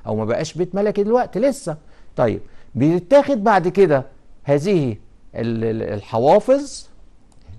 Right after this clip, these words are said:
قدامك أهي، بيتم نزع الحوافظ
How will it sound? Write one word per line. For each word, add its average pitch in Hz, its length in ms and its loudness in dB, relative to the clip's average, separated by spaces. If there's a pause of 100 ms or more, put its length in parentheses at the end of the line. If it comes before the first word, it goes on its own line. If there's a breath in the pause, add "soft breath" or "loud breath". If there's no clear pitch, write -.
(200)
قدامك 127 460 -2
أهي، 208 260 0 (2250)
بيتم 143 480 4
نزع 143 320 2
الحوافظ 175 720 2